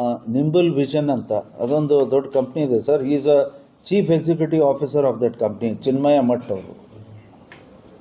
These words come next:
ಅವರು ಈ ಕಾರ್ಯಕ್ರಮವನ್ನು ಉದ್ಘಾಟನೆ ಮಾಡ್ತಾರೆ. ನಮ್ಮ ಪ್ಲೇಸ್‌ಮೆಂಟ್ and ಟ್ರೈನಿಂಗ್ ಇದೆ, ಈಗ ನಾನೇನು ಹೇಳ್ತಾ ಇದ್ದೆ, our college already has three hundred and fifty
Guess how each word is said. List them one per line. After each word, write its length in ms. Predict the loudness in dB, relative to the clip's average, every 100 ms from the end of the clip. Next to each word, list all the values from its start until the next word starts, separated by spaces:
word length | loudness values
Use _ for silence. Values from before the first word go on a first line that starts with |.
| -20 -20 -8 2
ಅವರು 400 | 4 4 4 4
ಈ 200 | 2 2
ಕಾರ್ಯಕ್ರಮವನ್ನು 960 | 2 2 2 0 0 2 0 0 -2
ಉದ್ಘಾಟನೆ 580 | -2 -6 -2 -2 -2 -4
ಮಾಡ್ತಾರೆ. 420 | -4 -2 -2 0 -2 -6 -14 -10 -10 -10 -14 -14 -10 -6 -6 -4 -2
ನಮ್ಮ 280 | 0 0
ಪ್ಲೇಸ್‌ಮೆಂಟ್ 580 | -2 0 0 2 0 2
and 120 | 0 0
ಟ್ರೈನಿಂಗ್ 400 | 0 2 0 0
ಇದೆ, 200 | 0 0
ಈಗ 120 | 0
ನಾನೇನು 340 | -2 0 0
ಹೇಳ್ತಾ 260 | 2 2 2
ಇದ್ದೆ, 280 | 2 4 2 0 -12 -20 -20 -20 -2 0
our 200 | 4 2
college 480 | 4 2 2 2 0 -4 0
already 360 | 0 0 2 0
has 380 | 0 0 0 -2 -10 -20 -20 -2
three 160 | 2
hundred 280 | 2 2 2
and 140 | 2 -2
fifty 340 | -8 -4